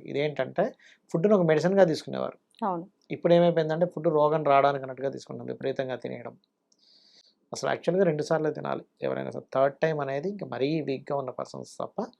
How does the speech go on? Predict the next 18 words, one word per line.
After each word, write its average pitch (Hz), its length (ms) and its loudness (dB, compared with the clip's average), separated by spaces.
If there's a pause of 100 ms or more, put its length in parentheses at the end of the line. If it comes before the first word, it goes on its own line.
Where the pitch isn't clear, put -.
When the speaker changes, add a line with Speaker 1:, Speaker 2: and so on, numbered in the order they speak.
(220)
Speaker 1:
టూ 175 160 0
Speaker 2:
ఓకే. 175 100 4
Speaker 1:
టైమ్స్ 170 300 6
తింటే 170 220 0
మనిషి 151 280 -2
ఆరోగ్యంగా 135 460 0
ఉంటాడు. 120 220 -12
మూడోసారి 135 500 -2
తినేవాడు 127 400 -6 (320)
రోగి. 135 420 0 (320)
Speaker 2:
మ్మ్. 175 520 -8 (340)
Speaker 1:
ఒకటేసారి 151 680 6
తినేవాడు 139 380 4
యోగి, 120 260 2
రెండు 127 200 -2
సార్లు 123 240 -2
తినేవాడు 120 380 -6
భోగి, 123 440 -6